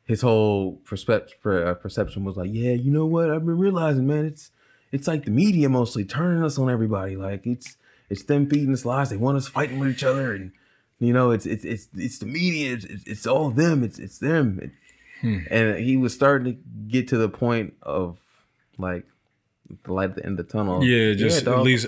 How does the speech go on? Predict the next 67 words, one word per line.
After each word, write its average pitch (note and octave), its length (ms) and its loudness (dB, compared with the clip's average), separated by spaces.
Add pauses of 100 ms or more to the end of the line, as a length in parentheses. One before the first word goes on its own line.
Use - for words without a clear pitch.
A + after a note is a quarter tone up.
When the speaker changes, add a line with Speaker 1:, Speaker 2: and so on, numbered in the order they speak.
Speaker 2:
opening G#2+ 480 0
up F#2 140 -4
a - 20 0
little F#2 140 0
Speaker 1:
All C3 220 4
Speaker 2:
bit. C#3+ 40 0
Speaker 1:
that, C#3+ 240 2
all C#3+ 220 0
that C#3+ 300 -2 (180)
shit, C#3+ 400 -4
all C3 100 0
that A#2 220 0
hate C3+ 220 0
that A2+ 160 -8
you A#2 80 -4
got A2+ 380 0
was G2 200 -12
just G#2+ 160 -8
bullshit. B2+ 360 -6
It F2+ 60 -6
was G2 260 -8
just, F#2+ 200 -8
it F#2+ 80 -6
was F#2+ 200 -8
lies G#2 400 -4
fed F#2+ 180 0
your F2+ 160 -4
way. F2+ 280 -6
So - 60 -2
I C#3 80 2
don't E3+ 120 0
know D#3 120 2
how D3+ 100 2
he's C#3+ 160 4
doing A#2+ 220 2
now. B2+ 180 0
I G2 80 -2
mean, F#2+ 240 -6 (640)
Speaker 2:
Mm. G#2+ 300 2
Speaker 1:
uh, F2+ 140 -2
it's G2 100 -8
been A2 400 -2 (100)
two G#2+ 140 -6
years G#2 380 0
since F#2 120 -6
I - 80 -4
seen G#2 160 0
him. E2+ 140 -4
I F#2+ 40 -4
don't, G2 120 -4
I G2 120 -2
don't G2 140 -4
know. F2+ 200 -6 (440)
But F#2 140 0
Speaker 2:
Hmm. F2 160 -4 (200)
Speaker 1:
he A#2 120 -2
was A2+ 160 0
coming A2+ 200 0
around A2 180 0
to - 80 -14
the G2 60 -8
point G#2 200 -4
where F#2+ 80 -2
he G2 100 -2
realized, G2 400 -4
damn, E3 260 -4
like, G2+ 140 -4